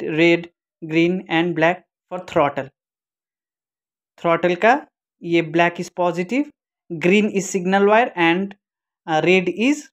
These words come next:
positive five volt आती है controller के through से।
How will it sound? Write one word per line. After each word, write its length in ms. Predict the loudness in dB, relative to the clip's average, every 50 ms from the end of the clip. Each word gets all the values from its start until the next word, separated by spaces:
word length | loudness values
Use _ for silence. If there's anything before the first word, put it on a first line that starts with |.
| _ _
positive 640 | -4 -2 -2 -2 -2 -2 -2 -2 -2 -2 -4 -4 -2
five 340 | 0 0 2 2 0 -2 -4 -8
volt 320 | -8 -8 -8 -10 -14 _ _ _ _ _ _ _ _ _ _ _ _ _ _ _ _ _ _ _ _ _ _ _ _ _ -4
आती 300 | -4 -4 -4 -6 -8 -8 -6
है 160 | -8 -10 -8
controller 460 | -6 -6 -6 -4 -4 -4 -4 -4 -4 -6
के 120 | -8 -12
through 240 | -16 -16 _ -20 -20
से। 140 | -20 _ -20